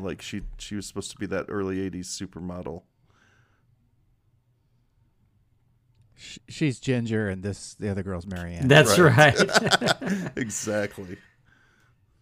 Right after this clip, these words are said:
Speaker 1: <laughs>
Speaker 2: And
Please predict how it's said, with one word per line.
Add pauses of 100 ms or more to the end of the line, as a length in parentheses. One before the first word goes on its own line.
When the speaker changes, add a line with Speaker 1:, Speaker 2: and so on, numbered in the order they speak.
(680)
Speaker 1:
<laughs> (2500)
Speaker 2:
And